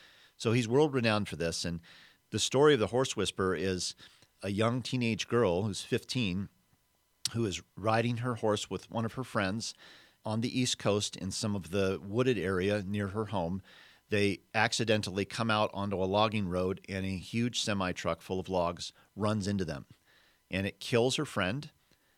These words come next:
and Grace, the girl in the story, is so injured she has to have one of her legs amputated,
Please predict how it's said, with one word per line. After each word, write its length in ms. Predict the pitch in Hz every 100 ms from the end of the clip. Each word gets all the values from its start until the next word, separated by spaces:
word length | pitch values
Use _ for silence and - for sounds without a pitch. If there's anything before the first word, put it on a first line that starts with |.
| _ _
and 420 | 101 95 92 90 - _ _ -
Grace, 640 | 101 123 110 110 - - -
the 400 | 98 92 90 80 - _
girl 320 | 104 110 110
in 80 | 95
the 80 | 87
story, 600 | - - 131 101 95 113 -
is 320 | 107 92 - -
so 320 | - 123 120
injured 400 | - 123 101 98
she 120 | -
has 160 | 101 104
to 120 | -
have 240 | 101 95 87
one 160 | 92
of 80 | 104
her 120 | 113
legs 280 | 107 104 98
amputated, 640 | 87 78 85 85 78 87